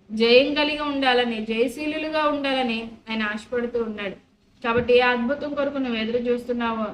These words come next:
సంపూర్ణ విశ్వాసం ఉంచు. ఖచ్చితంగా నీ జీవితంలో ఆ అద్భుతమైన కార్యాన్ని దేవాది దేవుడు జరిగిస్తాడండి. నిజంగా బిడ్డలు మందిరంలో మరి ఒక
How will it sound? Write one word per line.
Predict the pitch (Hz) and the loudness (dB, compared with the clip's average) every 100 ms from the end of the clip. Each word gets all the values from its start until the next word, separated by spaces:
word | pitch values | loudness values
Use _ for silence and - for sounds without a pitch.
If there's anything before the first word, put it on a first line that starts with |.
| - | -6
సంపూర్ణ | 233 233 254 254 | -6 -2 -2 -2
విశ్వాసం | 240 247 254 254 262 269 | -4 -2 2 2 0 -4
ఉంచు. | 254 247 240 - _ _ _ - | -6 -8 -12 -14 _ _ _ -6
ఖచ్చితంగా | 247 277 285 285 285 247 247 240 233 | -4 -4 -2 0 4 4 2 -2 -8
నీ | |
జీవితంలో | 220 226 240 247 247 240 226 226 - - 214 | -6 -2 -2 0 0 0 -2 -4 -12 -14 0
ఆ | 214 | 2
అద్భుతమైన | 214 220 285 277 277 240 | 2 0 -2 -4 -4 -6
కార్యాన్ని | 240 226 226 233 226 220 214 202 - | -4 -4 0 2 2 0 -2 -6 -10
దేవాది | 214 214 220 226 | -4 -2 -2 -2
దేవుడు | 226 214 208 240 311 254 - _ - | -4 -4 -4 -2 -2 -4 -10 _ -6
జరిగిస్తాడండి. | 196 202 220 226 220 208 196 190 185 - - | -2 -2 -2 -4 -4 -4 -4 -6 -8 -16 -12
నిజంగా | 220 262 269 | -6 -2 0
బిడ్డలు | 240 240 254 247 240 240 - - _ _ _ _ _ _ _ 226 | 2 2 4 4 2 -2 -18 -20 _ _ _ _ _ _ _ -2
మందిరంలో | 240 247 262 262 254 247 226 233 233 | 0 2 2 2 2 2 2 0 -2
మరి | 233 226 226 220 | 0 2 2 0
ఒక | 220 220 220 220 | -4 0 0 0